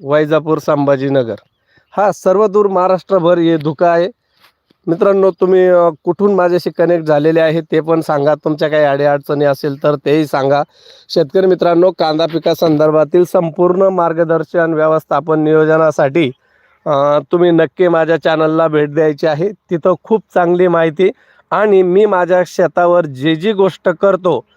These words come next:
ती ती गोष्ट मी तिथं सांगण्याचा प्रयत्न तुम्हाला करत असतो. आणि, अ,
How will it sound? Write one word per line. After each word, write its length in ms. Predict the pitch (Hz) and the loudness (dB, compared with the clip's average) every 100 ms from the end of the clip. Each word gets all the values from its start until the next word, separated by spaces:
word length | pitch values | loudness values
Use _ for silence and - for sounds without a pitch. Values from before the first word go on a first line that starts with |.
| _ _ _ - | _ _ _ -2
ती 100 | 190 | 0
ती 180 | 196 220 | 0 2
गोष्ट 360 | 190 175 - | 2 0 0
मी 180 | 190 180 | 0 2
तिथं 300 | 170 175 175 | 0 0 0
सांगण्याचा 640 | 170 175 160 156 160 175 | 0 -2 -2 -2 -2 -2
प्रयत्न 720 | 165 - 175 185 180 180 165 - _ _ _ - | -4 -2 0 0 0 0 -2 -2 _ _ _ -4
तुम्हाला 320 | 185 185 175 | -2 0 0
करत 400 | 175 - 170 165 | -2 0 0 0
असतो. 440 | 165 160 _ 190 190 _ _ _ - | 0 -2 _ -2 -2 _ _ _ -8
आणि, 440 | 143 170 190 190 196 _ _ _ _ _ - | -2 0 2 2 2 _ _ _ _ _ -8
अ, 360 | 160 147 156 | -4 0 0